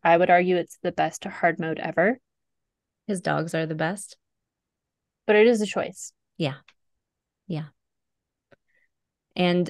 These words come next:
Speaker 2: uh, and that choice can include, um, cleaning their feet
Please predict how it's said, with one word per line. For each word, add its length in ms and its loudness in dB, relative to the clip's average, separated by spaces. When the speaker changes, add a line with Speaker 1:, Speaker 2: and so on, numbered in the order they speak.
Speaker 2:
uh, 400 2
and 180 2
that 200 -2
choice 540 -4
can 280 0
include, 800 2
um, 520 0
cleaning 500 0
their 200 2
feet 500 -8